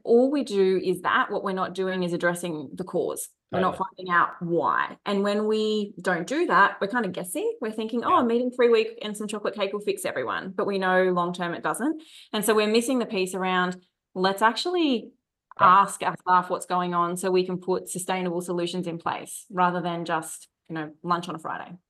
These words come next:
Speaker 2: Yeah. And I would imagine that some of these sort of short-term fixes, like a, a wellbeing week or a, a morning tea, while it's lovely, you, you'd feel better momentarily, but as you said, it doesn't really get to the, the root cause of the problem. Um, so wh-, what are some of the things that schools can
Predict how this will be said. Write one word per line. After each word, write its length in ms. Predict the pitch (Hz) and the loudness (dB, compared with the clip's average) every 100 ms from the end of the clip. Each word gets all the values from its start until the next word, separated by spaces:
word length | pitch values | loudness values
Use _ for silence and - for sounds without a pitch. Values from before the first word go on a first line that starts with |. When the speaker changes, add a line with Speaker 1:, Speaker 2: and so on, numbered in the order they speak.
| _ - | _ -6
Speaker 2:
Yeah. 220 | 123 117 - - - - - | -4 -4 -8 -20 -20 -20 0
And 140 | 165 170 | 6 8
I 40 | |
would 120 | 170 | 8
imagine 320 | 151 156 160 139 | 8 4 4 2
that 180 | 113 | 2
some 180 | - 123 | 0 -2
of 60 | 113 | 0
these 320 | 107 101 - | 0 -2 -8
sort 140 | - 101 | -8 -8
of 80 | |
short-term 640 | - - 110 107 - 107 98 | -8 0 2 2 0 -4 -4
fixes, 480 | 104 - 98 92 87 | -8 -8 -10 -10 -8
like 200 | 90 - | -8 -6
a, 160 | 90 76 | -8 -8
a 100 | 95 | -8
wellbeing 500 | 95 92 87 90 90 | -6 -6 -6 -10 -10
week 260 | 87 90 - | -12 -12 -10
or 120 | 87 | -10
a, 100 | 87 76 - | -10 -12 -12
a 80 | |
morning 320 | 92 90 87 82 | -12 -12 -12 -12
tea, 180 | - | -10
while 220 | 92 104 95 | -2 0 0
it's 180 | - | -2
lovely, 400 | 101 104 101 85 85 | -4 -4 -4 -10 -12
you, 160 | 85 95 | -10 -10
you'd 280 | 95 101 - | -6 -8 -6
feel 280 | - 120 | 0 0
better 260 | 104 98 90 | 2 2 0
momentarily, 680 | 87 90 87 - 101 95 85 | -2 -4 -6 -4 -2 0 -4
but 180 | 76 80 - | -6 -12 -10
as 180 | 98 95 | -10 -10
you 60 | |
said, 160 | 82 90 | -10 -10
it 60 | 120 | -6
doesn't 240 | 98 98 | -8 -8
really 160 | 87 87 | -14 -8
get 200 | 92 - | -8 -8
to 100 | 87 | -10
the, 220 | 87 90 _ _ _ _ - | -12 -14 _ _ _ _ -8
the 100 | 87 | -6
root 280 | 92 92 | -6 -8
cause 320 | - 98 90 82 | -10 -10 -10 -14
of 100 | - | -18
the 80 | |
problem. 560 | - - 85 107 139 135 _ - | -12 -8 -8 -8 -10 -14 _ 0
Um, 340 | 131 135 139 | 2 2 0
so 240 | 151 - 208 | 0 2 2
wh-, 180 | 196 190 | 2 6
what 140 | 226 | 6
are 60 | 277 | 6
some 220 | 302 294 | 4 4
of 80 | 226 | 4
the 60 | |
things 220 | 165 135 | 6 6
that 160 | - - | 6 4
schools 360 | - 117 113 113 | 0 -4 -4 -2
can 360 | 110 101 98 | -4 -4 -6